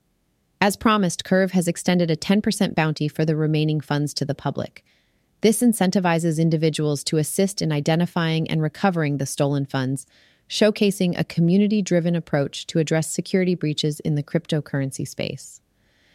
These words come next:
Bitcoin's price chart has formed a rare bullish golden cross pattern over the two hundred-day window.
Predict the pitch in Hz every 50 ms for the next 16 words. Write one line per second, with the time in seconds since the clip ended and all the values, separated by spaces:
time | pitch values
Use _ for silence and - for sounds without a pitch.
0 | _ _ _ _ 262 - - - 240 226 220 - - - 196 185 180 - - -
1 | 180 170 - - 147 170 160 - - 180 175 170 170 165 - 170 165 165 165 180
2 | 180 185 185 185 185 175 165 - - 175 180 180 190 185 - - - 175 170 170
3 | 170 165 156 156 - - 139 147 151 - - - 143 143 147 139 139 139 - -
4 | 170 156 165 151 160 147 - - 190 165 170 160 156 160 156 147 - 143 143 143
5 | 147 143 143 135 139 143 127 147